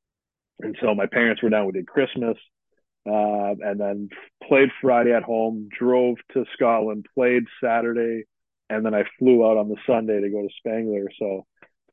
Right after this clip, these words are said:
um, that was all kind of a, a bit of a shit show there. So, uh, but once I got there, I mean, it was, it was incredible. I mean, the, if you ever get to go, uh, I highly suggest it. My friends, I was actually talking to my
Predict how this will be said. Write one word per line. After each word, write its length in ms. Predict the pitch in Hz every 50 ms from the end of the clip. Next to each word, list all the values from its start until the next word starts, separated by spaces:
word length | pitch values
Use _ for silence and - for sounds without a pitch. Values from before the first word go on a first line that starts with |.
| -
um, 600 | 110 107 104 101 101 101 98 101 101 98 98 92 95
that 260 | 117 123 131 139 -
was 140 | 147 139 117
all 220 | 120 117 113 110
kind 260 | 107 - - 117 110 113
of 140 | 107 101
a, 460 | 104 101 98 98 101 101 98 - - 110
a 20 |
bit 180 | 107 104 117 110
of 80 | 104
a 60 | 104 - -
shit 160 | - 120 110 -
show 220 | - 123 110 98
there. 320 | 95 104 101 104 104 101 - -
So, 300 | 120 107 104 104 98 - _ _ - - _ _ _ _ -
uh, 200 | 98 101 101 98
but 100 | 98 120
once 240 | 127 143 156 156 -
I 100 | 165 127
got 320 | 110 110 107 104 104 - -
there, 200 | 113 104 104 110
I 60 | 110
mean, 180 | 107 107 107 107
it 100 | 107 104
was, 200 | 101 98 98 92 - - - -
it 120 | 113 113
was 200 | 110 110 104 95
incredible. 680 | 101 98 90 - - 110 98 95 98 92 98 92 95 95
I 40 | 95
mean, 180 | 95 95 92 90
the, 320 | 104 98 90 90 90 90 - _ _ _ _ _ _ _ -
if 160 | 107 - -
you 140 | 117 113 117
ever 200 | 131 131 139 131
get 200 | 123 127 120 -
to 100 | - 107
go, 420 | 101 110 107 104 104 101 101 95 - _ _ _ _ _ _ _ -
uh, 40 | 104
I 500 | 95 95 95 95 98 101 98 95 92 90 82
highly 360 | - 117 107 104 104 104 101 - -
suggest 440 | 120 101 95 - 104 98 101 - - -
it. 100 | 98 92
My 120 | 98 104 - -
friends, 300 | - 127 139 147 131 113 - - - 120
I 80 | 117
was 140 | 117 113 113 123
actually 280 | 131 143 - - 147
talking 340 | 127 - 117 113 113 - 123
to 100 | 117 110
my 60 | 104